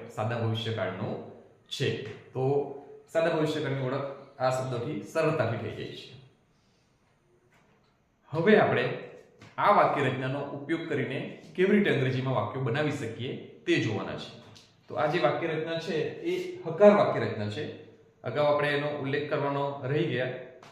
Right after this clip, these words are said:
તો આ જે સ્ટ્રક્ચર જે છે એ હકાર વાક્ય રચનાનું છે. તો સૌપ્રથમ આપણે વાક્ય પર નજર કરીએ. તો પહેલું વાક્ય છે,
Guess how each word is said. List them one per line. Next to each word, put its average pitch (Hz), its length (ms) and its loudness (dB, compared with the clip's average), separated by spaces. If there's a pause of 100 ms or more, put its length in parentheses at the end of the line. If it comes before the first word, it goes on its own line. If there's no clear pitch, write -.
(200)
તો - 80 -10
આ - 220 4
જે 381 60 2
સ્ટ્રક્ચર 165 520 0
જે 175 80 0
છે 151 220 -4
એ 160 540 -4
હકાર 180 300 2
વાક્ય 127 260 0
રચનાનું 101 420 -4
છે. - 220 -18 (720)
તો 151 520 0 (460)
સૌપ્રથમ 151 420 -2
આપણે 143 420 -2 (720)
વાક્ય 135 260 -2
પર 156 120 0
નજર 151 260 0
કરીએ. 160 520 -2 (240)
તો 131 220 -2
પહેલું 165 360 -2
વાક્ય 147 300 -2
છે, 139 460 -2